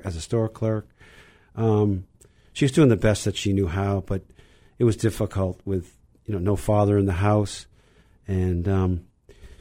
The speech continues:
know, God's plan is not for broken families. <clears throat> And, um, and I remember saying to myself, "When I get married, when I get married, I'm never,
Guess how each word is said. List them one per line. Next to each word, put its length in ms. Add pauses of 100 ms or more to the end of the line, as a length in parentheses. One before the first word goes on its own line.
(260)
know, 60
God's 240
plan 240
is 120
not 160
for 100
broken 320
families. 640 (260)
<clears throat> 540 (360)
And, 480
um, 300 (560)
and 100
I 40
remember 240
saying 260
to 60
myself, 520
"When 140
I 80
get 160
married, 460 (600)
when 140
I 120
get 160
married, 400 (600)
I'm 160
never, 360